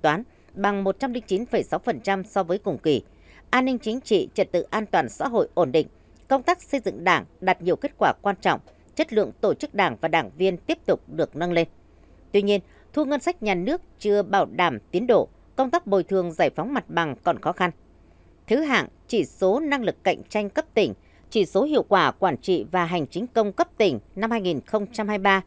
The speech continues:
giảm so với năm hai nghìn không trăm hai mươi hai. Sản xuất nông lâm nghiệp còn khó khăn, cải tạo vườn tạp chưa đạt yêu cầu. Kết quả, tiến độ xây dựng thôn, nông thôn mới còn chậm. Tai nạn giao thông tăng cả ba tiêu chí so với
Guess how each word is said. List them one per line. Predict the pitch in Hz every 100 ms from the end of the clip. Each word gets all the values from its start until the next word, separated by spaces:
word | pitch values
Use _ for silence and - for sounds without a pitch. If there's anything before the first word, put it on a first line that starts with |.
| -
giảm | 175 196 180 107
so | - 247 214
với | 185
năm | 233 247
hai | 208
nghìn | 180 123
không | - 202 202
trăm | - 196
hai | 196
mươi |
hai. | 190 190 - - - - -
Sản | - 202
xuất | 147 311 381 -
nông | 233 277
lâm | 262 226
nghiệp | 190 - -
còn | 180
khó | - 185
khăn, | 202 196 - _ -
cải | 208 165
tạo | 185 165
vườn | 196 170
tạp | 185 175 -
chưa | - 262
đạt | 170 -
yêu | 220
cầu. | - 151 107 - - - -
Kết | 359 -
quả, | 220 147 - -
tiến | 196 302
độ | 202 127
xây | 226
dựng | 180 170 - -
thôn, | 208 190 - -
nông | 175 185 165
thôn | 190
mới | 165 160 269
còn | - 123
chậm. | 190 139 - _ _ _ _ -
Tai | 269
nạn | 240 180 -
giao | 214 208
thông | 208 196
tăng | - 202 196
cả | - 180 -
ba | 175
tiêu | 175 175
chí | - 165
so | 220 - 214
với | 202